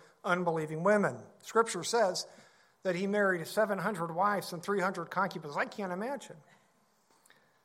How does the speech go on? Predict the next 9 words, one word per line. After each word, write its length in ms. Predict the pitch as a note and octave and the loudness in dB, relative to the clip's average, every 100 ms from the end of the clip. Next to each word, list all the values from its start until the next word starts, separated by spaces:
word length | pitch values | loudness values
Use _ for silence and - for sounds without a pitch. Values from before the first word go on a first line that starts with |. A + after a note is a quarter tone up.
| _ _ _ - | _ _ _ -14
You 120 | F3 | -4
know, 40 | F3 | 0
I 100 | G3 | 6
love 200 | G3+ F#3+ | 8 8
my 160 | F3 | 4
wife 240 | D#3+ D#3+ C#3+ | 4 2 0
dearly. 400 | D#3 D3 C3 C3+ | 0 0 -2 -2
I 120 | D#3 | 0
do. 300 | D3 C#3+ C3 | 0 -2 -6